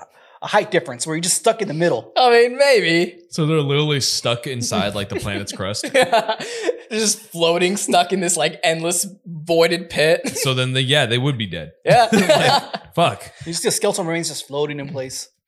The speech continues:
Speaker 2: I was a
Speaker 3: Shit.
Speaker 2: little upset, though, that we didn't get to see the Kong and Godzilla match get taken to the Hollow Earth. I'm a little upset with
Speaker 1: I,
Speaker 2: that.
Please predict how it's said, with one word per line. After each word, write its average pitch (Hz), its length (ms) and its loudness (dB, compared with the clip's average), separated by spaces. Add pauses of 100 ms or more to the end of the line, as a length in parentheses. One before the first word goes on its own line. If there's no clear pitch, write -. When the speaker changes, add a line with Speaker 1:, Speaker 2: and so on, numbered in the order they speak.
(200)
Speaker 2:
I 220 140 6
was 359 120 4
a 392 40 4
Speaker 3:
Shit. 359 80 4
Speaker 2:
little 254 240 6
upset, 170 500 0
though, 135 440 4 (420)
that 156 340 2
we 170 160 0
didn't 190 400 0 (480)
get 170 220 2
to 165 80 -4
see 151 720 -2
the 147 80 -4
Kong 147 500 -4 (480)
and 143 180 -2
Godzilla 139 480 0 (300)
match 139 500 -6
get - 220 -6
taken 131 360 -8
to 135 140 -14
the 117 100 -8
Hollow 98 280 -10
Earth. 92 320 -20 (680)
I'm 202 140 2
a - 40 8
little 285 160 8
upset 247 240 2
with 175 100 2
Speaker 1:
I, 208 40 4
Speaker 2:
that. 135 260 0